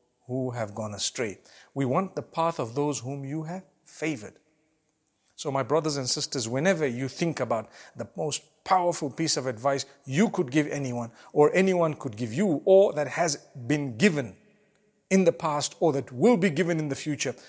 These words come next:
the most powerful is اتقوا الله. Develop the correct relationship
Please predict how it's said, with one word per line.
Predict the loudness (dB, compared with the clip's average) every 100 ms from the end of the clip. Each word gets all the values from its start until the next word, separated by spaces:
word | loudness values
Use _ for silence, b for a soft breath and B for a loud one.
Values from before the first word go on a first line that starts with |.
| B
the | -4
most | -2 -4 -8
powerful | 0 2 2 -2 -4 2
is | 2 2 -2 -4 _ _ _ -10
اتقوا | -8 -8 -8 -10
الله. | -8 -10 -14 _ _ _ _
Develop | -6 -2 -2 -4 -12 -20
the | -18
correct | -10 -10 -10 -10
relationship | -8 -6 -8 -10 -14